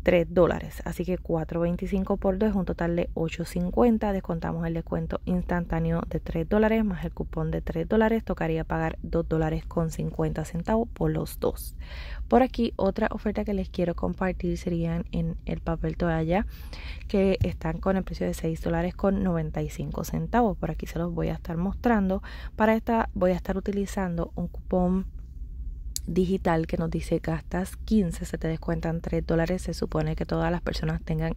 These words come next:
este cupón. No es por medio de link ni nada, simplemente verifiquen sus aplicaciones.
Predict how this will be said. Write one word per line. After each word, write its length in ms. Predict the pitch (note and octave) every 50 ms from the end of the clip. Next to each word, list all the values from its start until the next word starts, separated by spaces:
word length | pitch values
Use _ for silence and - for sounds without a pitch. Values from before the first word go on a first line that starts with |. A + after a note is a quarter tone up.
| - -
este 280 | E3 E3 - - E3+
cupón. 420 | - - F#3+ - F3 E3 E3 E3+ - - - - - - -
No 60 | F3+ F#3
es 40 |
por 140 | - G3+ G3+
medio 260 | G#3 G#3 G3+ G3+ G#3
de 100 | G3+ G3
link 360 | F3+ F3+ F3+ E3+ - - - - -
ni 220 | - G3 G3 G3 F#3
nada, 300 | F3 D#3+ D#3+ D#3 E3 -
simplemente 640 | - - E3 E3 - E3+ E3+ E3+ F3 F3 - F3
verifiquen 600 | - E3+ D#3+ D#3+ D#3+ - - - - - D#3 D#3+
sus 180 | - E3 F3 F3+
aplicaciones. 800 | E3 - - F3 - F#3 F#3 - - - D#3+ D#3 E3 F3 -